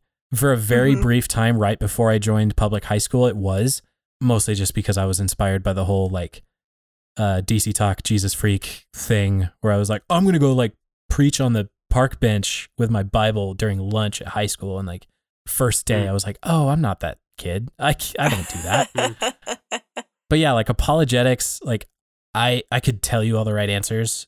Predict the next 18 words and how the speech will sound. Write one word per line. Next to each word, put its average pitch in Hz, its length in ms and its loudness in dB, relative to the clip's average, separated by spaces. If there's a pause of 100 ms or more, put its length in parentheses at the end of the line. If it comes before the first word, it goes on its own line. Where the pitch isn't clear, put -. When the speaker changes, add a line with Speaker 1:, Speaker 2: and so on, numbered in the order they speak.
(120)
Speaker 1:
but 127 100 2
I 135 60 4
was 131 100 4
never 110 600 2
interested 107 440 -2
in 104 120 -2
engaging 101 680 -2 (460)
in, 160 80 4
like, 156 160 2
a 131 40 2
debate 110 520 0 (680)
kind 120 200 0
of - 60 -2
fashion. 101 420 -2
Like, 101 200 -8
I've 135 140 2
always 156 340 2
just - 300 -2